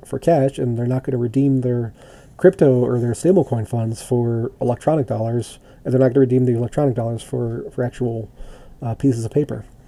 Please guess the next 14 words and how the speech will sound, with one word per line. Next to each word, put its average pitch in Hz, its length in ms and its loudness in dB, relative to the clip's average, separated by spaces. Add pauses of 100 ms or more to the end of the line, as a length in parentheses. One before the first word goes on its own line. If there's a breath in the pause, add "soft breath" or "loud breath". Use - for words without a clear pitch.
(340 loud breath)
So, 143 420 8
uh, 139 680 2
I 139 80 2
think 170 180 2
that's 151 220 4
gonna 147 200 6
be, 131 360 4 (480)
um, 110 540 -4 (880)
a 139 80 2
thing 156 260 2
in 135 80 4
the 127 80 2
near 123 160 0
future. - 420 -6